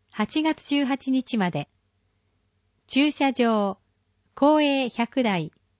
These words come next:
普通車八百円。交通、車、北関東自動車道、ひたちなかインターチェンジから約十分。電車、ひたちなか海浜鉄道、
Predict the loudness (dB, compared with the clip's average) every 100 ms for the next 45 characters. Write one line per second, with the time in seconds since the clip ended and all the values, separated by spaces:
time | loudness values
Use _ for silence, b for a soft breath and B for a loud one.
0 | _ _ -6 -4 -2 -2 -4 -4 -4 -4
1 | -6 -4 -4 -4 -10 _ _ _ _ _
2 | _ _ _ _ _ _ 0 2 2 -2
3 | -4 0 0 -2 -8 _ _ _ _ _
4 | _ -4 0 2 0 -2 -4 _ _ _
5 | _ -20 -2 0 2 -2 0 0 0 0
6 | 0 0 0 0 2 0 -2 -8 -8 -2
7 | -2 0 -2 0 0 0 0 -2 0 -2
8 | 0 -2 -2 -2 -4 -4 -4 -2 -2 -2
9 | -6 _ -4 -4 -8 _ _ _ _ _
10 | _ _ _ _ _ -2 0 0 -2 -4
11 | -4 _ _ _ _ _ -20 -2 -2 0
12 | -2 0 -2 0 -2 0 0 0 -2 -2
13 | -2 0 -4